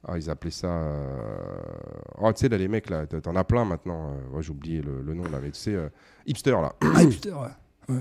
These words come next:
Speaker 1: Il a un look de hipster vintage, je sais pas quoi. Il a pas un pet de graisse,
Speaker 2: Mm.
Speaker 1: d'accord ?
Speaker 2: Il a une villa de ouf. <laughs> Il a
Speaker 1: Il, il est que dans les hôtels
Speaker 2: Ouais.
Speaker 1: de luxe. Et
Speaker 2: Ouais.
Speaker 1: il est entouré de gonzesses de vingt-cinq ans, euh, des top modèles.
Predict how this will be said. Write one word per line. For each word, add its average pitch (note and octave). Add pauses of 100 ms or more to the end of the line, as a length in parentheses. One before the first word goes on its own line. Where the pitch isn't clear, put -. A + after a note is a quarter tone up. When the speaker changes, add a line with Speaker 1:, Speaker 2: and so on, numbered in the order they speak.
(160)
Speaker 1:
Il G#2+
a A2+
un A#2+
look B2+
de A#2+
hipster C3 (100)
vintage, A#2
je -
sais G#2
pas G2
quoi. E3+ (480)
Il C#3
a B2
pas C3+
un B2
pet A2+
de A2
graisse, C3
Speaker 2:
Mm. D3 (260)
Speaker 1:
d'accord ? B2 (300)
Speaker 2:
Il C#3+
a C3+
une C#3+
villa D#3
de C#3+
ouf. F#3+ (300)
<laughs> -
Il E3+
a -
Speaker 1:
Il, F#3+
il E3+
est F#3
que -
dans G#3
les E3
hôtels E3
Speaker 2:
Ouais. D#3+
Speaker 1:
de D#3+
luxe. - (1040)
Et F#3
Speaker 2:
Ouais. E3
Speaker 1:
il D3+
est D3+
entouré E3+
de D#3
gonzesses D3+
de C#3
vingt-cinq C#3+
ans, F3+
euh, B2+
des B2
top -
modèles. A2+